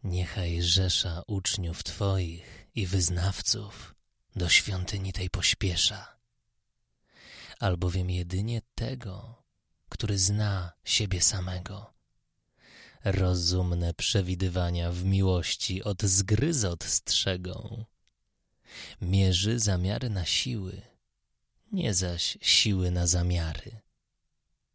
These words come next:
Wyzyskuje wszelkie środki do usidlenia ofiary. Niech z tego mądrze skorzysta, jeżeli ma piękne lica.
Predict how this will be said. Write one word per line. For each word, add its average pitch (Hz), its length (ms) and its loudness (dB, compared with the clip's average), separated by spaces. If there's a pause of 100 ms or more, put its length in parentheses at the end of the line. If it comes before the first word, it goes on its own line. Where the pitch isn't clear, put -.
(280)
Wyzyskuje 92 800 2
wszelkie 92 680 2
środki - 760 -2 (280)
do 104 140 4
usidlenia 92 720 0
ofiary. - 520 -8 (1600)
Niech 135 380 -4
z - 120 4
tego 117 340 2
mądrze 107 560 4
skorzysta, 95 1040 0 (300)
jeżeli 98 420 2
ma 87 140 0
piękne 92 680 -2
lica. 87 500 -4